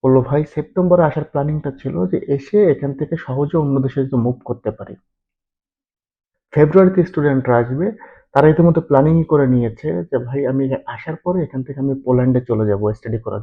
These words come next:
জন্য, সেটা পসিবল কিনা?" তো আসলে আপনি কোথায় যাবেন বা ক্যারিয়ার গোল ওরিয়েন্টেড, আমি বলবো বাংলাদেশে থাকতে এগুলো আপনারা এখন প্ল্যান করুন। তা না হলে পর্তুগালের মতো যদি অন্যান্য দেশের সিস্টেমও বন্ধ হয়ে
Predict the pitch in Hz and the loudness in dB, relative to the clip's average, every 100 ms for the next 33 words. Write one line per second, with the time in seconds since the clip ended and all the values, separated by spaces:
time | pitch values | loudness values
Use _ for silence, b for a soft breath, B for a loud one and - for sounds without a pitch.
0 | - 95 95 - _ _ _ - 139 135 | -12 -16 -16 -20 _ _ _ -10 -10 -8
1 | 123 - 120 113 110 104 104 _ _ _ | -8 -4 -4 -4 -6 -10 -12 _ _ _
2 | _ _ _ - - - 135 - 190 190 | _ _ _ -18 -12 -8 -6 0 2 4
3 | 196 196 196 202 b b b - - 175 | 2 -2 -4 -8 b b b -10 -4 0
4 | 170 170 147 - 151 131 117 127 156 135 | 0 -2 -6 -4 -2 0 0 -2 -2 -6
5 | 127 120 123 139 131 131 131 104 120 113 | -4 -2 0 0 0 0 0 -2 -2 -4
6 | 113 135 - - 147 165 170 165 165 151 | -6 -10 -14 -8 -4 -2 0 -2 -2 -2
7 | 120 139 151 156 - 160 - 127 _ 156 | -4 -4 -6 -8 -8 -12 -10 -12 _ -4
8 | 135 131 123 131 123 120 127 - 113 113 | -4 -2 -4 -2 -6 -6 -8 -4 -6 -6
9 | - 82 - _ _ _ _ _ _ _ | -12 -14 -16 _ _ _ _ _ _ _
10 | _ _ _ _ - 127 165 135 123 156 | _ _ _ _ -8 -2 0 2 2 2
11 | 185 B B B B - 135 139 160 160 | -2 B B B B -2 0 2 2 6
12 | 165 170 170 170 135 135 143 160 131 123 | 6 6 4 2 0 2 2 2 0 2
13 | 135 139 - 135 135 143 127 127 143 - | 2 2 0 0 0 0 -2 -4 -6 -8
14 | 135 127 143 135 123 120 135 139 117 107 | -10 -6 -2 0 2 0 0 -2 -2 -2